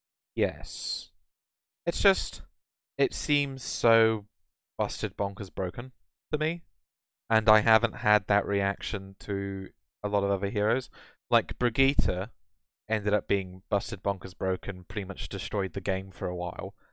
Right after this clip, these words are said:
I didn't see her as O P when she released and when she was revealed. This guy I do.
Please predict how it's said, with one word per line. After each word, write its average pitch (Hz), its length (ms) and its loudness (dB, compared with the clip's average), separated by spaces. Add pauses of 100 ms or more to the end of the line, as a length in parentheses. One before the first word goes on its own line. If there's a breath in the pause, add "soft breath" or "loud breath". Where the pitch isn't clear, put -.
(340)
I 110 120 8
didn't 113 300 2
see 113 260 -2
her 101 180 4
as 95 140 0
O 95 100 0
P 101 360 -4
when 92 200 -4
she - 180 -6
released 92 520 -6
and 95 100 -8
when 92 140 -8
she - 120 -10
was 92 120 -10
revealed. 98 480 -6 (1120)
This 135 240 4
guy 113 280 8
I 95 80 0
do. 95 360 -6